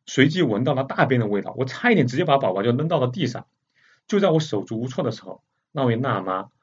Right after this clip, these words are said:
那位热舞天后终于下台把宝宝抱了回去。抱走的时候啊，还深深的在我脸上吻了一下，她老公就在旁边。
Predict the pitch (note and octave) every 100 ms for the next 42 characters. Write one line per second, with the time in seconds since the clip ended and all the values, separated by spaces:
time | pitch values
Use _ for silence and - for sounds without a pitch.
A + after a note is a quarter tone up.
0 | _ C3 A#2 G#2+ G2+ _ - G3+ F3 G2
1 | - B2+ A#2+ G#2+ - _ _ - D3 C#3
2 | G#2+ - G2 G2 F2+ F#2 F2+ E2+ D#2+ B2
3 | F#2+ E2+ E2+ - - _ _ _ _ _
4 | _ _ _ A3 G3 A#2+ G2+ - G#2+ F#2+
5 | E2 - G#2+ - G3 G#3 G3+ C3+ C#3+ B2
6 | F#2+ E2 A#2 G#2+ E2+ D#2+ E2 F2 - F#2
7 | - D3 A#2 E3+ C3 G#2 G2 G2+